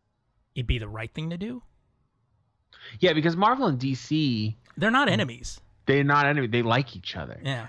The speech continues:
Speaker 2: I c-, I could honestly, because Marvel's got that Disney money, and I could see Marvel going, "You know what? I don't want this to be treated poorly."
Speaker 1: Right.
Speaker 2: Because we're talking, I mean,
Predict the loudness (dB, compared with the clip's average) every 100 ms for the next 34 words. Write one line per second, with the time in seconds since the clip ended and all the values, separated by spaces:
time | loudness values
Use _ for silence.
0 | 0 0 -2 -2 0 0 -2 0 0 0
1 | 0 2 0 -4 -8 -8 -6 -4 -2 2
2 | 2 2 -2 -4 -2 -2 4 4 4 -2
3 | -4 -6 -10 -16 -8 0 2 2 0 -4
4 | -4 -2 0 2 2 2 -2 -4 -2 -2
5 | -2 0 2 2 0 -2 0 0 0 -2
6 | 0 0 -2 -8 _ _ _ _ _ 0
7 | 0 0 -4 -2 -2 0 0 -2 -6 -2
8 | -2 -2 -6 -14 -12 -10 -10 -14 _ _
9 | _ _ _ 0 4 4 2 2 2 2
10 | 2 2 0